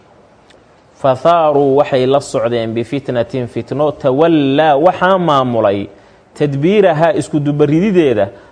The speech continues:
Cabdullaahi ibnu Saba'in alyahuudiyu, ee yahuudiga ahaa, alladii kaso-, kaasoo tadaahara, muujistay, bilislaami. Nin yahuudiyo Cabdullaahi ibnu Saba la oran jiro oo muslimiinta ku dhex jiri jiray, oo islaamnimo muujistay,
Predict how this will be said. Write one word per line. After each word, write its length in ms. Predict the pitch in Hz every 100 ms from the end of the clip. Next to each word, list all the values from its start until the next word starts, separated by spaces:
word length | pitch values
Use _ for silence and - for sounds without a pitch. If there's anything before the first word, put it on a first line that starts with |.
| _
Cabdullaahi 460 | 117 117 120 156 160
ibnu 220 | 139 131
Saba'in 720 | 123 147 131 120 190 208 139 -
alyahuudiyu, 760 | 139 139 123 123 120 151 175 160
ee 160 | 131 123
yahuudiga 380 | 127 135 104
ahaa, 160 | 98 90 - - _ _ _ _ _ _
alladii 320 | - 160 170 151
kaso-, 320 | 139 - 123
kaasoo 440 | - 127 - 139
tadaahara, 760 | 127 127 123 127 123 127 156 127
muujistay, 540 | 120 110 - 110 135
bilislaami. 520 | 131 120 107 117 107 -
Nin 200 | 170 180
yahuudiyo 420 | 139 131 165 143 127
Cabdullaahi 380 | 120 127 151 143
ibnu 120 | 127
Saba 220 | - 156
la 100 | 123
oran 180 | 135 151
jiro 180 | - 131
oo 40 |
muslimiinta 440 | 123 127 143 165 156
ku 100 | 180
dhex 160 | 190
jiri 180 | - 156
jiray, 340 | 117 104 98 - - - _
oo 120 | 139 131
islaamnimo 500 | 135 160 147 156 196
muujistay, 640 | 170 135 127 110 104